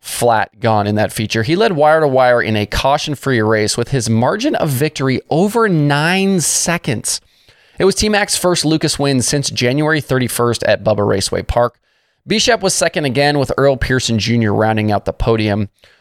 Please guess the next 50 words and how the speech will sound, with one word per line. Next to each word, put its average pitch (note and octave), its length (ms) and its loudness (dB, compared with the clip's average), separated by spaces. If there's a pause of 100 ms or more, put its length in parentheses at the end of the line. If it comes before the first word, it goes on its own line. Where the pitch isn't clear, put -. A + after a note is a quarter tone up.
(280)
With F3+ 160 0
Devin C4 240 0
Moran F#3+ 460 2
absent D3 380 -2
this C#3 180 0
weekend C3 280 -2
for - 100 -4
the A#2+ 60 0
first C#3+ 320 -2
time C#3 220 0
all A#2+ 100 4
year, A#2+ 240 2
we A#2 180 0
did D3 280 0
have A#3 320 0
a C3+ 100 2
bit C3+ 280 0
of B2+ 160 2
a A#2 40 2
shakeup B2 440 0
in A2 80 0
the G2+ 100 -2
standings. G2+ 680 -2 (460)
Shepard G#3+ 340 -2
leaves G3 340 0
the D3+ 100 2
weekend C#3 420 0
with A#2+ 160 0
a A2+ 120 0
hundred F3 380 0
and B2 200 0
thirty C#3 260 -2
point B2+ 280 -2
advantage G#2+ 440 0
now G#2+ 200 2
over A#2+ 300 0
Tyler C3+ 480 -2
Erb, A#2+ 340 2
with A2 160 -2
McCreadie E3+ 560 -2
third, C#3 340 0
Jimmy C#3+ 260 0
Owens C3+ 260 0
fourth, A#2 320 -2
and G#2+ 140 -4
R A2 140 0
T A2+ 180 -6
J G2+ 300 -2
in F2 160 -6
fifth. A2+ 320 -2